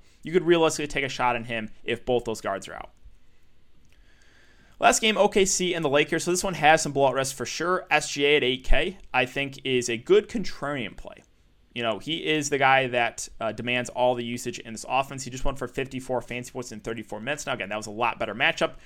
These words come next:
This is a tougher matchup, so not a priority for me, but still in play for tournaments. Al Horford, kind of the same thing.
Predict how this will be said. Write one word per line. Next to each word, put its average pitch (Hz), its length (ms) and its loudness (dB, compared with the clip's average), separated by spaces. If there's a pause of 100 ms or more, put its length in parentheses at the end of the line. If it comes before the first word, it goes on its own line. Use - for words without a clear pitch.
This 160 200 -4
is 175 60 0
a 175 40 0
tougher 165 280 -2
matchup, 151 380 -2
so 135 60 -6
not 127 220 2
a 202 40 -2
priority 156 380 2
for 143 140 -10
me, 143 100 -6
but 131 160 -8
still 143 220 -2
in 151 60 -4
play 156 180 -2
for - 100 -14
tournaments. 135 500 -8 (460)
Al 165 220 6
Horford, 160 340 2
kind 147 220 -2
of - 40 -2
the 196 60 -2
same 180 240 0
thing. 147 260 -2